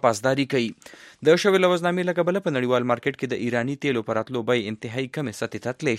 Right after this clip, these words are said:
شي. د عراق پوځ او ورسره نور امنیتي ځواکونه د رمادي ښار ګیر چاپیره د داعش وسلوالو په اډو حملې کړې دي. د پوځ کمانډران وایي چې د انبار صوبې کنټرول بیرته ترلاسه کولو لپاره یې عملیات جاري ساتلي دي. د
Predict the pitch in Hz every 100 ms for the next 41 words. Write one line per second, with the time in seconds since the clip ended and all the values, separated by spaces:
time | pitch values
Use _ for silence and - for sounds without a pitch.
0 | - 131 - - - - - - _ 139
1 | 156 170 196 208 - - - - _ _
2 | _ _ 175 190 196 180 143 135 131 139
3 | 151 135 156 190 - 131 123 - 170 127
4 | - 151 117 113 131 147 117 - 139 113
5 | 110 - 110 135 120 107 107 117 131 117
6 | - 113 127 120 123 - 117 110 117 135
7 | 101 117 110 110 180 185 170 - - -
8 | 135 143 170 170 - 165 151 156 160 156
9 | 165 190 147 135 123 123 165 151 139 131
10 | 123 117 139 117 147 - 127 120 113 110
11 | 117 113 110 107 110 135 147 160 - 131
12 | 120 127 107 127 143 120 117 127 113 113
13 | 110 - - - - 135